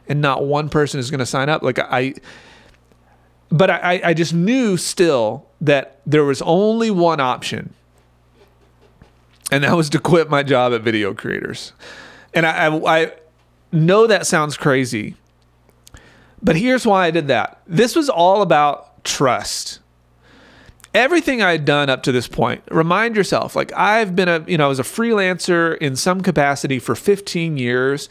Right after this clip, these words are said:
I'd never had a secure job in my life, secure from, like, the world's vantage point. Stepped into Video Creators and almost didn't take that job because it gave me stability.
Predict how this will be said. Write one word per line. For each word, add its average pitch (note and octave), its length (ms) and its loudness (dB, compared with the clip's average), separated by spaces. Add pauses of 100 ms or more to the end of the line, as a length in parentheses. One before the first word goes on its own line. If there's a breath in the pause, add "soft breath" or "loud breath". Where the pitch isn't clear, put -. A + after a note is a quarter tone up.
(380 loud breath)
I'd C#3+ 280 -2
never G#3+ 460 2
had E3 160 0
a C#3+ 40 -4
secure D3 440 -2
job A#2+ 360 2
in A#2+ 140 -4
my A2 240 0
life, G#2 760 -2 (440 soft breath)
secure C#3+ 440 -2
from, B2+ 240 -4
like, A2+ 280 -2
the A#2+ 80 0
world's G#2+ 500 -2
vantage G#2+ 580 -8
point. A2+ 300 -4 (840 loud breath)
Stepped B3 360 -2
into F#3+ 140 2
Video D3 300 2
Creators C3+ 460 0 (280)
and E3 140 2 (100)
almost B3+ 540 4
didn't F#3 340 2
take D3+ 320 -2
that B2 220 0
job A#2 500 -2 (260 loud breath)
because C3+ 1000 0
it C3 240 -6
gave C3 260 0
me B2+ 140 -4
stability. A2+ 680 -4